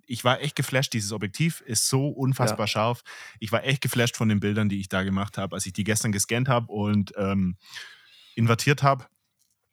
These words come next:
Speaker 1: also umgewandelt hab dann bei mir in Photoshop. Wahnsinn. Mich hat's vom, mich hat's dreimal vom Stuhl gehauen.
Speaker 2: Ja, ja. Nee, dieses Objektiv ist echt sehr, sehr gut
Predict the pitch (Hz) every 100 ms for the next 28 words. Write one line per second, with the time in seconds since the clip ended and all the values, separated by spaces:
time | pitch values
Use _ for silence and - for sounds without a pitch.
0 | - - 120 110 123 117 113 110 107 107
1 | 98 98 98 92 101 101 - 95 - _
2 | _ _ _ _ - 87 87 80 - 95
3 | 104 - 92 90 98 95 90 - - 95
4 | 95 87 90 - 92 85 80 82 _ -
5 | 101 98 - - 104 - 110 110 104 101
6 | 101 107 101 98 107 107 110 104 - -
7 | - 98 98 98 95 101 -